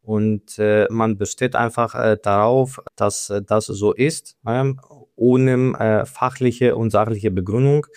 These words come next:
Auf Kommunikationsebene läuft also in dem Moment, wo man sich nicht darauf einlässt, also ins Gespräch zu kommen und erstmal die, äh, Argumentations-, äh,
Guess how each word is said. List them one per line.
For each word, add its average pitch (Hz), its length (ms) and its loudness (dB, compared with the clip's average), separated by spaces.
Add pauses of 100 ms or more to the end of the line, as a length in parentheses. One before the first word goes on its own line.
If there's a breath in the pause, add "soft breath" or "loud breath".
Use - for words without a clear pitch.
(280 loud breath)
Auf - 300 -6
Kommunikationsebene 123 1300 0
läuft 113 340 0
also 110 200 2
in 101 180 -2
dem 117 160 2
Moment, 131 400 2
wo 113 100 2
man 110 200 0
sich 110 240 -6
nicht 110 180 -8
darauf 107 220 0
einlässt, 123 500 0
also 113 160 0
ins 107 160 -2
Gespräch 113 380 -4
zu 117 120 -16
kommen 123 400 -2 (320 loud breath)
und 104 180 -4
erstmal 117 500 -2
die, 107 420 -2
äh, 104 640 0 (120)
Argumentations-, 113 1300 0
äh, 107 260 4